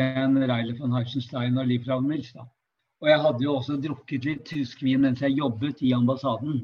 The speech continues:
Så hadde jeg vært på en del møter og konferanser og settinger og sånt. Så jeg, jeg kunne jo lite grann, eh, om det der da. Jeg visste at det fantes god vin i Tyskland, så jeg ble veldig opptatt av det.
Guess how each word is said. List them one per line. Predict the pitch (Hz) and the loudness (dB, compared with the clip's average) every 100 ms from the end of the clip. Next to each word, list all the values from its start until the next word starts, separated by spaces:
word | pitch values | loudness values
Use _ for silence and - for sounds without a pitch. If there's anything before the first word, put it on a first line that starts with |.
| - | -8
Så | - | -8
hadde | 131 127 | -4 -2
jeg | 127 | -4
vært | 123 - | -6 -6
på | 143 | -4
en | 135 | 0
del | 127 123 127 120 - _ | 0 2 2 2 -4 _
møter | 165 151 123 - 127 127 | 0 2 0 -4 -2 0
og | 127 127 120 120 - _ _ _ _ - | 2 0 -2 -8 -16 _ _ _ _ -8
konferanser | 156 151 131 110 - 143 | -4 0 0 -2 -4 -2
og | 131 | -2
settinger | 135 - 143 147 | -4 -2 0 0
og | 160 | 0
sånt. | 170 - | -4 0
Så | 139 | 0
jeg, | 131 143 | 0 -4
jeg | - | -2
kunne | 156 131 | 4 4
jo | 170 | 4
lite | 160 - 160 | 0 -2 0
grann, | 139 139 139 - _ - | 2 2 0 -4 _ -6
eh, | 160 180 | -2 0
om | 165 160 | 2 2
det | 160 160 | 4 6
der | 170 180 | 6 8
da. | 143 | 6
Jeg | 131 143 | 6 2
visste | 131 165 | -2 -2
at | 139 165 | -2 -2
det | 131 | -4
fantes | 131 120 151 - - | -4 -4 -10 -12 -12
god | 160 131 147 | -10 -8 -8
vin | 139 147 | -6 -6
i | 139 | -6
Tyskland, | 143 123 214 208 135 | -10 -6 -4 -4 -4
så | |
jeg | 156 | -4
ble | 147 147 | -2 -2
veldig | 135 135 | 0 -2
opptatt | 131 165 208 | -2 0 2
av | 175 | 2
det. | 113 | 0